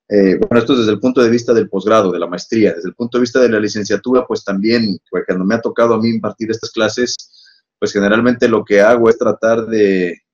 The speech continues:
dejarles algunos ejercicios anterior a la clase para que ellos empiecen a revisarlos, empiecen a familiarizarse con el tema. Eh, una de las ventajas que tenemos ahora es que podemos hacer uso,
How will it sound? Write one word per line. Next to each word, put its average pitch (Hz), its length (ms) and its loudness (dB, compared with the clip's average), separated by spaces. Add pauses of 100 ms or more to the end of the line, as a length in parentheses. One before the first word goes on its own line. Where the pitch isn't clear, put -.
(100)
dejarles 113 560 0
algunos 104 380 -6
ejercicios 113 680 -6
anterior 98 500 -2
a 107 40 0
la 98 140 -2
clase 113 400 0
para 95 180 -4
que 104 120 -6
ellos 107 180 -4
empiecen 101 360 -8
a 95 60 -6
revisarlos, 95 680 -2
empiecen 101 320 -8
a 98 60 -4
familiarizarse 92 640 -6
con 92 160 -8
el 90 120 -8
tema. 117 420 2 (640)
Eh, 104 180 4
una 127 220 2
de 127 80 6
las 110 120 4
ventajas 123 380 2
que 107 140 -8
tenemos 113 380 -4
ahora 113 260 2
es 120 60 -4
que 104 100 -8
podemos 110 300 -6
hacer 110 260 -4
uso, 117 440 -4